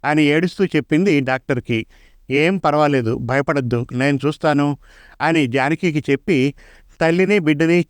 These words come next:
చెక్ చేశారు డాక్టర్. "పాప జ్వరంతో పుట్టింది, తగ్గిపోతుంది, పర్వాలేదు, తల్లి కొంచెం సేపట్లో లేస్తారు, భయపడద్దు" అని చెప్పి వెళ్ళారు డాక్టర్. కొంతసేపటి తర్వాత కళ్ళు తెరిచి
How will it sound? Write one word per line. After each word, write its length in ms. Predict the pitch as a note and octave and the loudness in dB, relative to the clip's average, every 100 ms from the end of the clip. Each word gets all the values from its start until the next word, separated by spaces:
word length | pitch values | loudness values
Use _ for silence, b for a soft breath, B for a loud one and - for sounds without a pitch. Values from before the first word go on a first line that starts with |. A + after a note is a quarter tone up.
| - | -2
చెక్ 220 | C#3 - | -4 -2
చేశారు 600 | D3+ D3 D#3 E3 D#3 C#3+ - | -2 0 2 2 0 -2 -6
డాక్టర్. 520 | A#2 B2 - B2 - - - _ - b b b _ _ | -6 -6 -2 -4 -4 -14 -20 _ -20 b b b _ _
"పాప 200 | D3 F3+ F3 E3 | -2 0 2 0
జ్వరంతో 520 | E3 C3 D3 F3 F#3 | 0 0 0 0 -2
పుట్టింది, 520 | E3 C#3 C#3+ C3 A#2 C3+ - | -2 0 2 2 0 -4 -6
తగ్గిపోతుంది, 580 | D3 C#3+ F3 E3+ D#3 C3 | -2 -2 0 0 2 0
పర్వాలేదు, 640 | B2 B2+ D3 C#3 B2 A#2 A#2+ b b b b - | 2 2 2 2 0 -2 -4 b b b b -2
తల్లి 400 | E3+ G#3+ D3+ - | 0 0 -2 -2
కొంచెం 280 | D3+ C#3+ D3 | -2 0 -2
సేపట్లో 440 | C#3 C#3 - - | -2 -2 -2 -2
లేస్తారు, 520 | F3 C#3 - D3+ C#3+ D3 | 0 0 0 -2 0 0
భయపడద్దు" 680 | B2 C3 C3+ B2+ A#2 A2+ b b b b | 0 -2 -2 -2 -2 -4 b b b b
అని 240 | C#3+ D3+ C#3+ | -2 0 0
చెప్పి 220 | D3 - G3+ | -2 -2 0
వెళ్ళారు 520 | D3 C#3+ D3+ F#3 G2+ - | 2 2 2 0 -4 -6
డాక్టర్. 500 | A2+ B2+ - A#2+ G2 b b b b - | -6 -6 -4 -4 -4 b b b b -4
కొంతసేపటి 640 | E3+ F3 F3+ - E3+ F#3 F#3 | -2 0 -2 -2 -2 0 -2
తర్వాత 520 | F3 E3+ F3 G3 C3+ - | 0 0 2 0 0 0
కళ్ళు 220 | D3 E3+ | 0 0
తెరిచి 600 | E3+ D#3+ D#3+ F3 D3 | 0 0 0 0 0